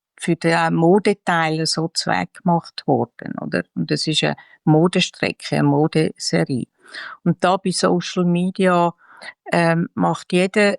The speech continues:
so ein bisschen sein Ding. Es ist, die Fotos sind verfälscht,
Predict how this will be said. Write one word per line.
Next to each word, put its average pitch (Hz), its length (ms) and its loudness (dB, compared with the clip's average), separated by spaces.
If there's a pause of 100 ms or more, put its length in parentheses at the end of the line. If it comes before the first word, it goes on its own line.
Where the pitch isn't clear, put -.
so 180 180 -2
ein 175 100 0
bisschen 175 340 -2
sein - 220 -4
Ding. 226 680 4
Es 165 400 -2
ist, - 480 -4
die - 40 -18
Fotos 196 580 -2
sind 196 440 -4 (540)
verfälscht, 185 1040 -2